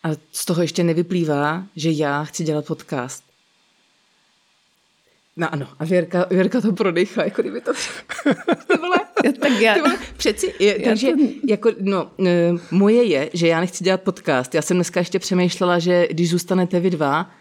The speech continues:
Speaker 1: tak že to je přesně podle mě to, co Filip od začátku chtěl, protože ještě třeba před, nevím, dvěma lety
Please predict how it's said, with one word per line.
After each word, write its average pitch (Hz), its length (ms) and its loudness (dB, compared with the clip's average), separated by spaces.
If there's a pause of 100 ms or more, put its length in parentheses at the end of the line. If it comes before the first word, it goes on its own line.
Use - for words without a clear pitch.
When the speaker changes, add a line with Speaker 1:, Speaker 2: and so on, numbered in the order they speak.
(180)
Speaker 1:
tak - 120 -4 (140)
že 170 220 2
to 165 160 -2
je 170 520 2 (460)
přesně 208 420 0
podle 190 260 0
mě 190 120 0
to, 180 120 0
co 175 140 -4
Filip 170 300 -2
od 160 80 -2
začátku 165 500 -2
chtěl, 165 400 0 (260)
protože 151 300 -2
ještě 160 320 0
třeba 160 200 0
před, 156 340 -6
nevím, 139 800 -2
dvěma 160 280 0
lety 160 460 0